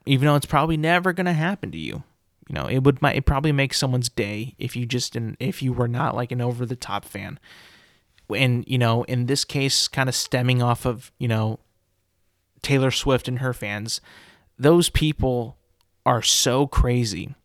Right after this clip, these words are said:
so rabid, and the only the ones I've seen on social media and, you know, just on the internet in general, those people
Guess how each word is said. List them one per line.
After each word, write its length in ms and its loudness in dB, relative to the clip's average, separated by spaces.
so 300 4
rabid, 480 0
and 200 -2
the 60 2
only 260 -2
the 80 -2
ones 200 4
I've 160 2
seen 140 0
on 80 -2
social 320 -6
media 360 -8
and, 540 0
you 100 -2
know, 200 2
just 240 -2
on 100 -2
the 120 -2
internet 300 -6
in 120 -4
general, 420 -6
those 320 8
people 760 -2